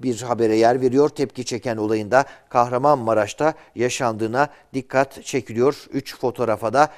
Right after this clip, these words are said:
yer verilmiş. E, bu haber bu çerçevede desteklenmiş. Cumhuriyet Gazetesi, Suriye'yi parçalama stratejisi. "Trump'ın Golan adımı yaşadığımız dönemi en iyi anlatan gelişmelerden birisidir." diyor.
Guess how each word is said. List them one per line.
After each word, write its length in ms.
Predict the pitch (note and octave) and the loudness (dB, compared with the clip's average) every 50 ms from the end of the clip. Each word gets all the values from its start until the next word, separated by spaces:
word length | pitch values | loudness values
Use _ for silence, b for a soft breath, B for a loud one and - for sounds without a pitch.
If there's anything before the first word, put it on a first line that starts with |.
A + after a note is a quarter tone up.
| B B B | B B B
yer 440 | - G#2+ A#2+ C3 D3 C#3+ - - - F2 | -4 2 2 4 4 2 0 -8 -8 -2
verilmiş. 560 | A#2 B2 A#2+ A#2 G#2 G#2 C3+ D3 - - - - - | 0 0 0 0 -2 -6 -6 -6 -6 -8 -8 -6 -4
E, 240 | A2 A2+ A2 A#2 C3+ | -2 -2 -2 -2 -4
bu 200 | C#3+ C#3 C3+ B2 | -4 -2 -4 -4
haber 460 | - B2+ A2+ G#2 A#2 C3 C#3+ C3 A#2 A2 | -4 -4 -2 0 0 0 0 -2 -8 -8
bu 180 | A#2 B2+ A2+ | -6 -6 -6
çerçevede 580 | - - A#2 F#2+ - - G#2+ F#2 F#2+ F#2+ F#2 D#2+ | -6 -6 -6 -6 -6 -6 -6 -6 -6 -6 -6 -6
desteklenmiş. 800 | F#2 F#2 - - A#2+ G#2 - B2+ A#2+ A#2+ B2+ C#3 C#3 - - B B B B B B - | -6 -8 -6 -8 -8 -6 -4 -4 -4 -4 -4 -4 -6 -6 -8 B B B B B B -8
Cumhuriyet 500 | G2+ A#2+ B2 C3 C3+ C3+ C#3+ D3+ D3 - | -6 -4 -2 -2 0 2 2 2 2 0
Gazetesi, 580 | D3+ C#3 C#3 C3+ - D3 C#3 - - D3+ D3 B B B B B B | -2 -2 -2 -2 -4 -4 -2 0 0 0 0 B B B B B B
Suriye'yi 480 | B - - - F3+ E3+ E3 D#3+ D#3+ E3 | B -6 -2 2 2 4 4 4 4 2
parçalama 640 | E3 - D3+ C#3+ - - D#3+ D3 D3 D3+ D3 C#3 | 4 4 2 2 2 0 -2 0 0 0 0 0
stratejisi. 800 | C3 - - B2+ A#2+ - - B2 A2 A2 A2+ G#2+ - - D3 D#3 - B B B B B B B | -2 -4 -4 -6 -4 -2 -2 -4 -4 -4 -8 -6 -2 0 0 0 -2 B B B B B B B
"Trump'ın 500 | - C#3 E3 F3+ F3 E3+ D#3+ D3 D3 C#3 | 2 4 4 4 4 2 -2 -2 0 2
Golan 240 | C3 D#3+ F3 F3 D#3+ | 4 6 6 6 4
adımı 400 | D3 C3 B2+ B2+ A#2 A#2+ C3+ C3+ B B B | 4 2 2 0 0 0 -2 -2 B B B
yaşadığımız 600 | - G2+ B2 B2 - D3+ C#3+ C#3+ D#3+ F3 F3+ D#3+ C#3 | -4 -2 -2 0 0 -2 0 0 0 -2 -2 -2 -4
dönemi 260 | D3 C#3+ D3 D3 D3 | -4 -4 -2 -2 -2
en 100 | D3 C#3+ | -2 -2
iyi 120 | D3 C#3+ | 0 0
anlatan 420 | C#3 C#3 C3+ C3 - D3 C#3 C3 B2+ | 0 0 -2 -4 -4 -4 -6 -6 -4
gelişmelerden 720 | A#2+ B2 A#2+ - - C#3 C3+ B2+ B2 B2 A#2+ B2 A#2+ A2+ | -6 -6 -6 -6 -8 -4 0 0 0 2 2 0 -2 0
birisidir." 520 | A2 A2+ A2+ A2+ - - D3+ D#3+ D#3 C3+ A2 | -2 -4 -4 -4 -6 -4 -2 -2 -2 0 2
diyor. 220 | A2 G#2+ A2 A#2+ | 2 4 4 2